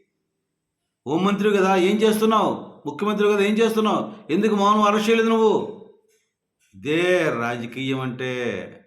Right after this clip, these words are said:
తెలుసుకో రేవంత్ రెడ్డి, ముందు ముందు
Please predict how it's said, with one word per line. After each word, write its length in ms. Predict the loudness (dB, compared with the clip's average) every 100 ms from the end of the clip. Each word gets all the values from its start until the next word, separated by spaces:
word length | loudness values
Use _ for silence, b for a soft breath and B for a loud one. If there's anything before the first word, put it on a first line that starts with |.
| _ _ _ _ _ _ -12
తెలుసుకో 500 | -10 -10 -4 -2 0
రేవంత్ 360 | 0 -2 -4
రెడ్డి, 420 | -4 -2 -2 -2
ముందు 300 | -4 -6 -6
ముందు 680 | -6 -6 -4 -2 -4 -6 -14